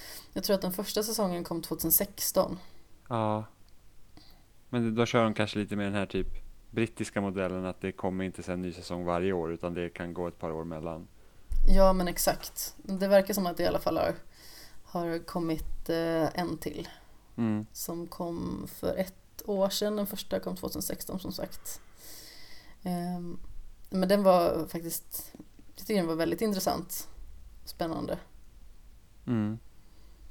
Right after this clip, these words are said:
Speaker 1: Och framförallt liksom när det... Det handlar ju väldigt mycket om olika typer av maktspel och sådär.
Speaker 2: Ja.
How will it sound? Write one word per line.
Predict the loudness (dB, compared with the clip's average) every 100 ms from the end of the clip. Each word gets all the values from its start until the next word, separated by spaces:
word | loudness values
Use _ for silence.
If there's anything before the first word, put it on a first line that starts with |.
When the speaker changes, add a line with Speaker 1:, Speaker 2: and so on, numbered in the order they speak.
| -8
Speaker 1:
Och | 0
framförallt | 2 2 4 2 0
liksom | -4 -4 -2
när | 0
det... | 2 2 0 -4 -12 -18 -16 -14 -16 -16 -16 -16 -14 -16 -16 -18 -16 -16 -16 -16 -16 -16 -14 -14 -14 -14 -14 -4
Det | 2
handlar | 6 6
ju | 6
väldigt | 6 4
mycket | 2 2 2
om | 0 0
olika | -2 -2
typer | -2 0 0 4
av | 4 4
maktspel | 2 0 -6 -2 2 4 4 4
och | 2
sådär. | 2 2 2 -2 -14 -16 -16 -18 -18 -18 -18 -16 -18 -18 -18 -18 -4
Speaker 2:
Ja. | 0 2 0